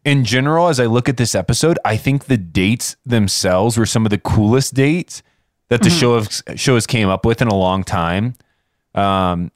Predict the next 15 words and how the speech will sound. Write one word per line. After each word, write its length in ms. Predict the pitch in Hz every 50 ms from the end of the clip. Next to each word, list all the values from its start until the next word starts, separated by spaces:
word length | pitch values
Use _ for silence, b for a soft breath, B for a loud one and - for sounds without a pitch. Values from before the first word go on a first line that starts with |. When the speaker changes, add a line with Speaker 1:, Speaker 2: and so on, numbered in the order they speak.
| _ -
Speaker 1:
I 80 | - 123
think 140 | 123 139 123
they 80 | 123
were 80 | 113 98
goofy. 480 | 85 - 110 117 120 - - 151 151 135
I 20 |
think 140 | 123 117 104
they 80 | 107
were 80 | 101 90
funny, 540 | 80 - - 110 101 98 110 123 139 143 - _ _ _ _ _ _ _ _ _ -
but 140 | 131 120 -
they 80 | 143
were 140 | 139 139 147
enjoyable. 920 | 147 135 120 95 107 117 123 143 156 151 123 104 90 87 95 110 131 139 _ _ _ _ _ _ _ _ _ _ _ _ -
Uh, 480 | 110 107 104 101 101 98 95 95 -